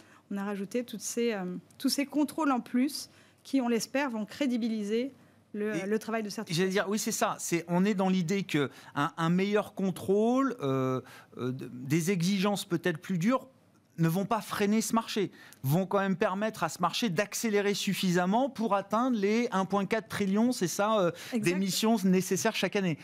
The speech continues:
Speaker 1: Exactement. Il faut, euh, c'est un équilibre difficile parce
Speaker 2: Ouais.
Speaker 1: qu'il faut que ça aille vite et il faut que ce soit crédible.
Speaker 2: Ouais.
Speaker 1: Et d'ailleurs, ça me fait penser à, je lisais la préface de Gaël Giraud, donc tous ceux qui, euh, qui aiment l'environnement doivent, doivent le, le, le connaître, j'imagine, qui, euh, préfaçait un livre sur la finance durable.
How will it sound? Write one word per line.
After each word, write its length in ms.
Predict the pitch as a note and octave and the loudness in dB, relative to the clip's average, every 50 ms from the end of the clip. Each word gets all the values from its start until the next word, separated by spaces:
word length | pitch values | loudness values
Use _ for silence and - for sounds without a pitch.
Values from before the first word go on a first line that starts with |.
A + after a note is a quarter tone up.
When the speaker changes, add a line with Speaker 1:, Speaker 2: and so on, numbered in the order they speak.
| - - | -4 -2
Speaker 1:
Exactement. 480 | B3+ A#3+ A3+ D#4 D4+ - D4 B3+ A3+ | -2 0 0 -2 -2 0 2 2 2
Il 140 | A3 A#3 G#3 | 2 0 -2
faut, 240 | - - D4+ D#4 D4+ | -2 0 0 2 2
euh, 160 | C#4 B3 A#3+ | 2 2 0
c'est 220 | A#3 - - B3+ A#3+ | 0 0 0 0 2
un 140 | A#3 A3+ A#3+ | 4 4 2
équilibre 400 | A#3+ A#3+ A#3+ C4 C4+ A#3 A3+ A3+ | 2 2 0 0 0 0 0 -2
difficile 400 | A3 A3 - C4+ - - F#4+ F#4+ | -2 -2 -2 0 0 0 0 0
parce 140 | - D#4+ B3+ | 0 0 0
Speaker 2:
Ouais. 40 | B3 | 0
Speaker 1:
qu'il 80 | C4 A#3+ | 0 -2
faut 80 | C4 C#4+ | -4 -4
que 60 | - | -2
ça 120 | - C4+ | -2 0
aille 80 | C4 C4 | 0 0
vite 360 | A3+ D4 F4+ G4 - - D#4 - | 2 2 0 0 -2 -6 -8 -2
et 80 | D#4 D4+ | 0 0
il 60 | D4 | 0
faut 100 | - D#4+ | 0 -2
que 60 | C4+ | -2
ce 100 | - D4 | -2 -2
soit 160 | - - C#4 | -2 -2 -2
crédible. 440 | B3+ - - C4+ B3+ G#3+ A#3 A#3 A3+ | -2 -2 -2 -2 0 2 2 0 0
Speaker 2:
Ouais. 140 | A3+ B3 - - | 0 -4 -4 -2
Speaker 1:
Et 80 | C4+ B3+ | 0 0
d'ailleurs, 220 | B3+ C4 C#4+ D#4 | 2 2 0 0
ça 120 | - - B3+ | 0 0 0
me 60 | B3 | 0
fait 140 | - B3+ B3 | 0 -2 -2
penser 360 | B3 B3 - - - C#4+ C4+ | -4 -4 -4 -4 -2 -2 -2
à, 180 | B3 A3 G#3 G3+ | -2 -2 -2 -4
je 120 | F#3+ A3 | -2 -2
lisais 320 | G#3+ G#3 G#3 A#3 A#3 C4 C4 | -2 0 0 0 2 2 2
la 120 | A#3 G#3+ | 0 -2
préface 460 | - - C#4 C4+ C4 - C4+ B3+ - | -4 -4 -4 -4 -2 -2 -2 -2 -2
de 100 | - G#3 | -2 -2
Gaël 260 | G3+ G#3 B3 B3+ B3+ | -2 0 0 0 0
Giraud, 380 | A#3 G#3 G#3+ B3 A#3 A#3 B3+ B3 | 0 0 0 0 0 0 -2 -2
donc 180 | G#3 G#3 G#3 - | -2 -4 -6 -8
tous 100 | - G3 | -8 -6
ceux 120 | - B3 | -6 -6
qui, 260 | A#3+ - - A3 G3+ | -6 -4 -6 -6 -6
euh, 60 | F#3+ F#3 F3+ - - - - - - - - | -6 -8 -12 -16 -20 -20 -18 -10 -8 -8 -6
qui 80 | - - | -2 0
aiment 280 | A#3+ A#3 A#3 A3 G#3+ G3+ | 2 2 2 2 2 0
l'environnement 600 | G#3 A3+ G#3+ A3 A#3 A3 A#3+ A#3+ B3 C4 C4 B3 | 0 0 0 0 0 2 2 4 4 4 4 2
doivent, 240 | A3 A3 G#3+ G3+ | 2 0 0 -2
doivent 180 | G3+ A3 A3 A3+ | 0 0 0 2
le, 120 | A3+ A3+ - A#3+ | 2 0 0 0
le, 180 | A#3 A3+ A3 - | -2 -4 -4 -2
le 140 | - A#3+ A#3+ | -2 -2 0
connaître, 380 | A#3+ - B3 B3 B3+ B3+ A#3 | 0 2 2 2 2 2 0
j'imagine, 460 | - - B3 B3 A#3+ A#3 C#4 E4+ F4 - | 0 0 2 2 2 0 -2 -2 -4 -2
qui, 280 | - - B3+ C4 C4 | -2 0 0 0 0
euh, 160 | A#3+ A3+ A3 G3+ - - - - _ - - - _ - - _ _ _ | 0 -2 -2 -4 -6 -12 -16 -20 _ -20 -20 -20 _ -20 -20 _ _ _
préfaçait 600 | - - D#4+ D#4 - - D4+ C#4+ - - - D#4 D4 | -4 -2 -2 -2 0 -2 -2 -2 -2 -2 -2 0 0
un 100 | C4 A#3+ | 0 0
livre 160 | B3 C#4+ C4+ | -2 -2 -4
sur 140 | - C#4 C4 | -4 -2 -2
la 100 | B3 A#3+ | -2 -2
finance 360 | - - C#4 C#4+ C#4+ B3+ A3 | 0 2 2 2 2 0 -2
durable. 420 | G#3+ B3 G#3+ G3+ G3 F#3 F#3+ F#3+ | -2 -4 -2 -2 -4 -4 -6 -8